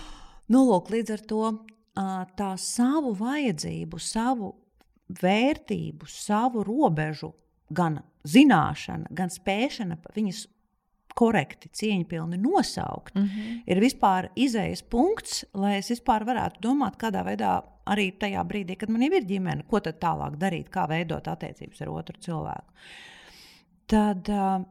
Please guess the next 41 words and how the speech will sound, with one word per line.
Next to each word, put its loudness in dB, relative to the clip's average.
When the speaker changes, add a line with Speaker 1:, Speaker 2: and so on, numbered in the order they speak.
Speaker 1:
nu, -2
nākamais 0
punkts -6
tad -8
ir, 0
ā, -4
tad, 2
kad -2
es -2
esmu 2
ar -8
sevi 0
skaidrībā, 0
tad, 2
ā, -4
nu, -6
vecā -4
labā -4
nevardarbīgās -8
komunikācijas 0
četru -4
soļu -4
metode, -6
mēs -10
iepriekš -10
veselu -8
epizodi -4
ar -6
Speaker 2:
Jā, 4
bet 6
Speaker 1:
tevi 4
Speaker 2:
man 4
liekas, 2
ka -10
šobrīd 0
arī -2
ir -2
vietā. 0
Speaker 1:
Jā, 8
jā, 8
jā, 0